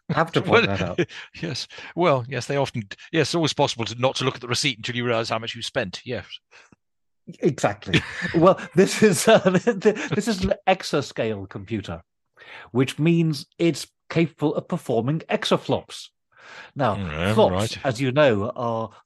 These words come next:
Speaker 2: floating operations per second.
Speaker 1: Oh, I, I didn't know that. I was rather thinking of, of Fosbury, the, the high jumper who's just died, who invented
Speaker 2: Oh,
Speaker 1: the
Speaker 2: has he?
Speaker 1: Fosbury flop, but that's a different sort of flop.
Speaker 2: That's a different kind of flop, in-,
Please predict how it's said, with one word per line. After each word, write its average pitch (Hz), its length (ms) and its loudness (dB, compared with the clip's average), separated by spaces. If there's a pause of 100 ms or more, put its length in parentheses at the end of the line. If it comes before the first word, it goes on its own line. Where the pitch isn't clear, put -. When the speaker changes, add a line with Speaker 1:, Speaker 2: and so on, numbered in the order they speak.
Speaker 2:
floating 143 400 0
operations 123 640 -2
per 123 240 -8
second. 117 480 -4 (640)
Speaker 1:
Oh, 113 120 4
I, 139 180 4
I 120 100 2
didn't 175 220 -4
know 101 120 2
that. 110 120 2
I 123 40 2
was 135 140 2
rather 165 220 6
thinking 143 320 -2
of, 135 140 -2
of 147 220 -2
Fosbury, 107 460 -4
the, 113 200 -10 (200)
the 123 160 0
high 156 160 2
jumper 98 300 -2
who's 92 180 -4
just - 360 -4 (280)
died, 87 380 -4 (460)
who 110 180 -6
invented 117 280 -2
Speaker 2:
Oh, 143 40 2
Speaker 1:
the - 20 2
Speaker 2:
has 160 80 2
he? 180 60 6
Speaker 1:
Fosbury - 320 0
flop, 90 340 -2 (180)
but - 80 -8
that's 123 200 -2
a 143 40 -2
different 107 260 -4
sort 90 160 -6
of 80 60 -14
flop. 80 300 -12 (440)
Speaker 2:
That's 135 180 -2
a 151 40 0
different 131 280 -2
kind 107 180 -2
of 101 80 -6
flop, 98 220 -6
in-, 101 300 -8